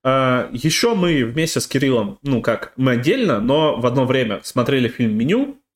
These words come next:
а, с прекрасной Аней Тейлор-Джой. А, ра-, мы еще расскажем про пятую серию "Одни из нас".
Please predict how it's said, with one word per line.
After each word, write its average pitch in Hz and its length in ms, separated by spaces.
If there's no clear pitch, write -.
а, 143 360
с 135 80
прекрасной 139 720
Аней 117 300
Тейлор-Джой. 113 800
А, 120 840
ра-, 139 180
мы 185 160
еще 156 220
расскажем 123 500
про - 140
пятую 131 340
серию 113 480
"Одни 113 300
из 117 120
нас". 240 440